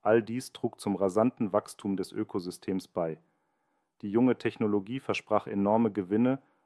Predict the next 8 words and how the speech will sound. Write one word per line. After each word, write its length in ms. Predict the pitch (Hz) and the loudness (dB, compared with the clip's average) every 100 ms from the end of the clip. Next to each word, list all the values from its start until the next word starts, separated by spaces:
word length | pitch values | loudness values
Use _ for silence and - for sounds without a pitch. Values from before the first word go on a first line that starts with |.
| _ | _
und 140 | 101 | -10
die 100 | 104 | -8
Gesamtmarktkapitalisierung 1600 | 92 95 110 131 113 101 - - - 107 - 101 95 104 107 101 | -4 2 2 2 0 -2 -2 -4 -4 -4 -4 -4 -2 -2 0 -2
von 180 | - 101 | -2 -6
Kryptowährungen 840 | - 135 - 95 101 95 98 101 104 _ _ _ | -4 -4 -2 -2 0 0 0 0 -4 _ _ _
überstieg 560 | 110 104 - - 139 - | 0 0 0 -6 -8 -2
Anfang 400 | 113 - 113 104 | -2 0 -2 -2
zweitausendachtzehn 1040 | - 110 113 101 98 107 110 - 110 | 0 0 2 -2 -2 -6 -8 -4 -4